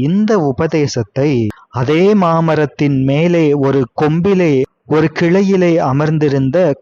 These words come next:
கரிக்குருவியும் கேட்கின்றது. இந்த உபதேசத்தை கேட்ட அளவிலே கரிக்குருவி ஞானம் அடைகின்றது. அது எப்படிப்பட்ட ஞானம் என்றால்,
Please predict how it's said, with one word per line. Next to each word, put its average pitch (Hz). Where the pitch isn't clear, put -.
கரிக்குருவியும் 160
கேட்கின்றது. 139
இந்த 147
உபதேசத்தை 165
கேட்ட 175
அளவிலே 190
கரிக்குருவி 170
ஞானம் 143
அடைகின்றது. 131
அது 139
எப்படிப்பட்ட 175
ஞானம் 143
என்றால், 131